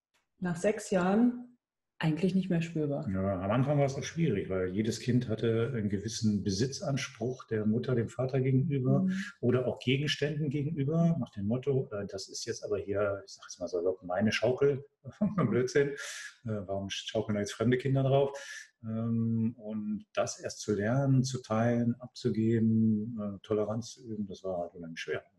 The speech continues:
Speaker 1: Ja, aber wir waren kreativ. Also
Speaker 2: Mhm.
Speaker 1: wir haben auch nicht immer pädagogisch wertvolle Lösungen
Speaker 2: Nein.
Speaker 1: gefunden.
Speaker 2: <laughs> Wir haben eine fantastische Lösung gehabt, wo uns alle, äh, Leute erstmal <laughs> entgeistert angeguckt haben. Also wir hatten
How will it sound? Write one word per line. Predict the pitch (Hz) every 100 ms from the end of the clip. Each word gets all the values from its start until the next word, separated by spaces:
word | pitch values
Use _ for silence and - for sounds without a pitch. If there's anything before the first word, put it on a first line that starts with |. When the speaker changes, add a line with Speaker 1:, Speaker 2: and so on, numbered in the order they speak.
| _ _ _ _ _ _ _ _
Speaker 1:
Ja, | 190 185
aber | - 185
wir | 180
waren | 180 190
kreativ. | 185 196 196 - - - _ _ _ -
Also | 175
Speaker 2:
Mhm. | 170
Speaker 1:
wir | 165
haben | 185 -
auch | 196
nicht | 185 202 -
immer | 226 226 220 -
pädagogisch | 220 208 202 214 208 214 -
wertvolle | 214 220 - 156 147
Lösungen | 147 147 110 123 131
Speaker 2:
Nein. |
Speaker 1:
gefunden. | 104 180 214 330 330 403 392
Speaker 2:
<laughs> | 440 - - 415 392
Wir | 403
haben | - 370
eine | 117 110
fantastische | - 107 - - 120 113
Lösung | 117 127 127
gehabt, | 117 120 131 - - - - -
wo | 107
uns | 101 98
alle, | 120 107 107 104 101
äh, |
Leute | 98 101 104 107
erstmal | 95 101 - 98 95 95 -
<laughs> | - 151 - 226 - - - - -
entgeistert | 135 120 131 - 123
angeguckt | 123 165 165 160 -
haben. | 147 123 117
Also | 107 104
wir | 104 104
hatten | 104 104